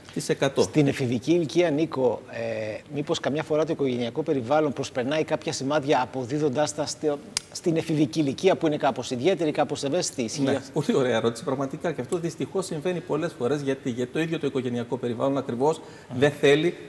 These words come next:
Speaker 1: να δεχτεί αυτή την κατάσταση η οποία υπάρχει. Ξέρεις, είναι ένα χτύπημα στον αρκισισμό μου, εμένα του γονέα, ο οποίος με κάποιο τρόπο θα συνειδητοποιήσω ότι το παιδί μου δεν
Speaker 2: Μμμ.
Speaker 1: είναι και τόσο καλά ψυχολογικά, ή πρέπει να δει κάποιον ψυχολόγο, ή πρέπει να δει κάποιον ψυχίατρο. Άρα, λοιπόν, ο ίδιος δεν θέλω να το δεχτώ,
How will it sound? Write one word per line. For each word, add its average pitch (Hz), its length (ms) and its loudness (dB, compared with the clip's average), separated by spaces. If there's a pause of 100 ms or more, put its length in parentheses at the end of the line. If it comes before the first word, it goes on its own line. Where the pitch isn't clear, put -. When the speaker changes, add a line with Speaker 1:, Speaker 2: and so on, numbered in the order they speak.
(100)
Speaker 1:
να 131 120 0
δεχτεί 139 580 0
αυτή - 240 -8
την 143 120 -4
κατάσταση 127 580 2
η - 20 2
οποία 123 240 0
υπάρχει. 113 380 0 (140)
Ξέρεις, 160 260 -2
είναι 190 100 0
ένα 170 120 2
χτύπημα 185 320 2
στον 156 160 0
αρκισισμό 139 540 4
μου, 120 300 6
εμένα 131 320 6
του 104 80 -4
γονέα, 107 440 2 (360)
ο 208 40 6
οποίος 185 260 4
με 139 80 2
κάποιο 139 260 2
τρόπο 156 240 2
θα 143 100 -2
συνειδητοποιήσω 123 520 0
ότι 156 100 -4
το - 60 -2
παιδί 117 300 0
μου 180 220 -2 (280)
δεν 139 360 6
Speaker 2:
Μμμ. 165 100 0 (340)
Speaker 1:
είναι 147 200 6
και 139 140 0
τόσο 143 260 0
καλά 123 280 2
ψυχολογικά, 117 720 2
ή 123 80 4
πρέπει 151 280 4
να 127 120 0
δει 135 120 0
κάποιον 131 280 -2
ψυχολόγο, 127 500 4
ή 127 80 2
πρέπει 156 220 0
να 139 80 0
δει 151 100 0
κάποιον 147 320 -2
ψυχίατρο. 160 580 4
Άρα, 135 180 4
λοιπόν, 151 300 2
ο 147 80 6
ίδιος 185 280 6
δεν 127 100 2
θέλω 131 180 0
να 113 120 -2
το 110 100 -8
δεχτώ, 113 400 2